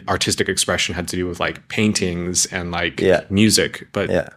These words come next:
Speaker 1: other forms of expression, they've evolved so much, and it's a reflection of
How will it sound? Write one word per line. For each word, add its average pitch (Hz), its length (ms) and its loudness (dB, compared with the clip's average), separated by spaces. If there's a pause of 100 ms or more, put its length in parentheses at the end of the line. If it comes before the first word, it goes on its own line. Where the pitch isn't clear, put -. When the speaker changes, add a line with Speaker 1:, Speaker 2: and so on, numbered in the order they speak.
Speaker 1:
other 101 360 6
forms 95 360 2
of - 60 -10
expression, 90 560 0
they've 87 120 -2
evolved 90 460 0
so 95 120 0
much, 80 300 -2
and 92 100 -4
it's 87 140 -2
a 95 60 -4
reflection 90 480 -2
of 85 200 -6